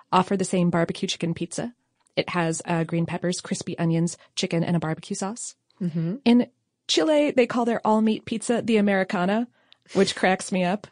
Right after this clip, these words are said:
Speaker 1: I was like, "Oh."
Speaker 2: That's what they think
Speaker 1: Oh.
Speaker 2: about us, huh?
Speaker 1: Thanks, guys.
Speaker 2: Mm-hmm.
Speaker 1: Um,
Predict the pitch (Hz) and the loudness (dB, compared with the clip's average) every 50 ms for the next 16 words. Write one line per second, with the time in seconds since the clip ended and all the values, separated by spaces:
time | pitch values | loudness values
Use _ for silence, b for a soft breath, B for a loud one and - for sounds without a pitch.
0 | - - 196 202 - 196 190 - - 196 190 185 185 185 185 180 180 175 170 165 | -8 -4 -2 0 0 0 0 0 0 2 2 4 4 4 4 4 4 2 2 0
1 | 170 165 - _ _ _ _ _ - 165 - - - 160 165 165 165 160 156 156 | -2 -4 -10 _ _ _ _ _ -16 -16 -12 -8 -6 -2 0 0 0 0 0 0
2 | 151 156 165 151 156 151 151 151 151 151 156 160 - - 170 160 165 175 165 175 | 0 -2 -2 -4 -6 -8 -8 -8 -8 -10 -12 -12 -12 -12 -12 -10 -10 -6 -2 -2
3 | 175 175 170 - - - 156 156 156 156 156 - - - - 165 151 151 143 165 | 0 0 -2 -4 -6 -6 -6 -4 -4 -6 -6 -8 -10 -10 -10 -8 -8 -8 -6 -6
4 | 156 151 160 165 - 208 208 208 208 214 220 | -6 -6 -4 0 4 6 6 6 6 6 4